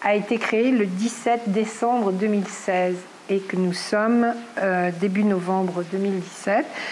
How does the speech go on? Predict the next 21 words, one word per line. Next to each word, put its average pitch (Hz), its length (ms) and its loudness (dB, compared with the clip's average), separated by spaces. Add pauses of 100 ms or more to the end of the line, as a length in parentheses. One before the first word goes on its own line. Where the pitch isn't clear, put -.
(180)
c'est-à-dire 202 680 2
il 196 140 2
y 185 60 2
a 196 180 0 (100)
encore 185 320 -2
moins 190 220 2
d'un 185 220 2
an. 214 200 2 (600)
Et 220 340 6
quand 240 220 2
on 247 100 4
dit 247 320 4
qu'aujourd'hui, 208 840 2
euh, - 20 0 (200)
la 202 100 4
clé, 226 320 2
c'est 220 180 -4
le 185 100 2
time 220 320 2
to 214 120 -4
market, 202 500 0